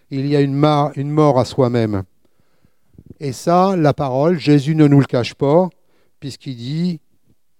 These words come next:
Sachez, il y aura des persécutions, des tribulations dans le monde, mais n'ayez crainte, j'ai vaincu le monde. »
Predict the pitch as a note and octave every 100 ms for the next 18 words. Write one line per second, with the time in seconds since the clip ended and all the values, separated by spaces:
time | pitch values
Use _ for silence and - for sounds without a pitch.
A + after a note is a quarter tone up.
0 | _ _ _ _ _ _ C#3 G#2 - C#3
1 | D#3 B2 B2 B2+ B2 A#2 C#3 - D3+ C#3+
2 | A#2 - D#3 C3 - D3 B2 B2 G#2+ -
3 | C3 A#2+ A#2 A#2+ C3 D3+ B2+ B2 B2 A#2
4 | - B2+ A#2+ A2+ G#2+ A#2+ - A#2+ A2 A2+
5 | A2+ G2